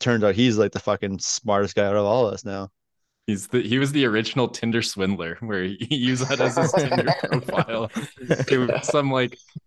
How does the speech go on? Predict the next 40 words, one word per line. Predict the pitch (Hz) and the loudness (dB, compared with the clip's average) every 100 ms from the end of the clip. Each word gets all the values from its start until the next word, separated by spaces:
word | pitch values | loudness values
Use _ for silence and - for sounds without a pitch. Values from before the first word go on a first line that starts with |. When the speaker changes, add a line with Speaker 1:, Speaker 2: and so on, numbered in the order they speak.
| - | -8
Speaker 2:
small | 180 185 127 113 | -8 -2 0 0
town | 113 139 123 120 104 | 2 0 2 0 -2
Windsor, | 107 117 107 110 110 | -2 -2 0 0 0
like, | 104 98 95 _ _ _ _ _ - | -2 -6 -6 _ _ _ _ _ -6
aviation | 104 104 98 92 87 101 95 92 | -6 -2 -2 0 -2 -4 -8 -8
center, | - - 95 90 87 | -8 -4 -2 -2 -4
and | 87 | -4
he | 95 | -4
just | 101 - | -6 -6
stood | - 95 | -6 -4
in | 98 | -4
front | 107 98 | -2 -2
of | |
a | 104 | -4
plane | 92 92 85 | -6 -10 -8
and | 85 | -8
got | 92 90 | -6 -4
a | |
nice | 90 87 90 | -4 -6 -8
picture | - 87 - 87 87 | -10 -10 -8 -6 -4
where | 90 90 - | -4 -4 -4
he | 107 | -2
looks | 107 101 - | 0 0 -2
good | 107 95 | -2 -2
with | 98 | -2
his | 95 95 | -6 -10
flow, | - 92 85 87 - - - _ _ _ | -6 -4 -4 -8 -14 -20 -20 _ _ _
and, | 90 90 87 82 | -6 -4 -2 -2
uh, | 78 87 92 - | -4 -6 -10 -6
yeah, | 110 95 | -2 0
use | 90 92 95 95 | 0 -4 -6 -8
that. | 87 87 - | -10 -10 -10
But, | 95 78 _ _ _ _ _ _ _ - | -8 -8 _ _ _ _ _ _ _ -4
uh, | 127 | -2
Brett, | 117 117 123 120 | 2 2 2 2
I | |
wanted | 123 147 175 | 2 4 2
to | 110 | 2
ask | 117 117 - | 2 0 0
about | 117 110 107 | 2 2 2